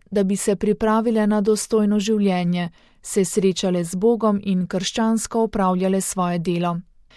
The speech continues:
Prva hiša, ustanovljena v Salamanki, se popolnoma oddalji od prvotnega poslanstva kongregacije.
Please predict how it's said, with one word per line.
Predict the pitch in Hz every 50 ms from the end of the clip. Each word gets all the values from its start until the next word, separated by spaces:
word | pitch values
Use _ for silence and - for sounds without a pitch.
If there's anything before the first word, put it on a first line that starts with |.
| - - - - - _ - -
Prva | 208 202 196 196 208 208
hiša, | - - 226 220 208 - - 233 214 208
ustanovljena | - 185 170 - - 196 180 180 185 180 180 180 180 180 180 180
v | 180
Salamanki, | 175 - - 190 180 180 180 185 190 196 208 214 208 - 220 190 185 - -
se | - - 220 202
popolnoma | - 214 196 - 233 226 233 226 220 214 202 202 185 -
oddalji | 196 196 180 214 190 208 208 214 208 220 208
od | 180 175 170 -
prvotnega | - - 190 180 180 180 175 170 - 196 185 180 185
poslanstva | 175 - 185 175 - - 202 185 190 190 190 - 185 180
kongregacije. | 175 - 190 180 175 180 190 180 185 175 175 170 - - - 185 180 175 175